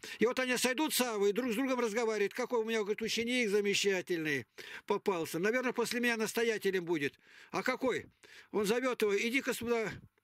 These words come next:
сын мой". И там, э, глыба,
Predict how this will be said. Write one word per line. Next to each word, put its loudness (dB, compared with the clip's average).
сын 2
мой". 2
И 2
там, 0
э, 2
глыба, 2